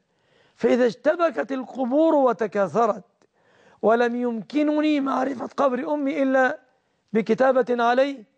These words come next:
فيرى المجوزون جواز الكتابة لهذه العلة". فالوجهان قائمان، بأي شيء، بأي رأي أخذت فلك سلف ولك مستند، والله أعلم. أما البناء على القبر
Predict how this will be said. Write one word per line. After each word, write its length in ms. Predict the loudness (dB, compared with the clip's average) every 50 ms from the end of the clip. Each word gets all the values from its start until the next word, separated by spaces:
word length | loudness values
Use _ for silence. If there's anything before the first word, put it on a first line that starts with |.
| _ _ _ _ _ _
فيرى 380 | _ -2 2 4 4 4 4 4
المجوزون 920 | 2 0 -2 -2 0 0 0 0 0 -2 -4 -4 -4 -4 -2 -4 -4 -6 -12 _ _ _ _ _ _ _ -2
جواز 320 | 0 2 4 4 4 2 0
الكتابة 500 | -2 -4 -6 -4 -2 -2 -2 -2 -4 -8
لهذه 320 | -8 -6 -6 -6 -4 -6 -8
العلة". 420 | -8 -8 -10 -10 -10 -12 -14 -16 -20 _ _ _ _ -20 -20 _ _ _
فالوجهان 720 | -4 -2 0 2 2 2 2 2 2 2 2 0 -2 -4
قائمان، 680 | -2 -2 -2 -2 -2 -4 -2 -2 -2 -2 -4 -6 -12 -18 -20 _ _ _ _ _ _ _ _ _ _ _ -2
بأي 420 | 0 2 2 2 0 -2 -4 -2
شيء، 340 | -2 0 0 0 -2 -6 _ -8
بأي 500 | -6 -6 -4 -2 0 0 2 2 2 2
رأي 280 | 2 2 0 -2 -4 -4
أخذت 340 | -6 -4 -2 -2 -2 -2 -6 _ _ _ _ _ _ _ _ _ _ _ _
فلك 420 | _ -2 -2 0 -2 -2 -6 -8 -4
سلف 400 | -2 0 0 0 0 0 -2 -2 -4 -4 -6 -10 _ _ _ _ _ _ _ _ _
ولك 360 | 0 0 0 0 -2 -4 -4
مستند، 800 | -4 -4 -4 -6 -4 -2 0 0 2 0 0 0 -2 -2 -4 -6 -12 _ _ _ _ _ _ _ _ _
والله 320 | -2 0 0 0 0 -2 -2
أعلم. 280 | -4 -6 -8 -12 -16 -18 -10 _ -2
أما 200 | 0 0 2 0
البناء 320 | 0 0 0 0 2 2
على 180 | 4 2 2 0
القبر 400 | 0 0 0 0 0 0 -4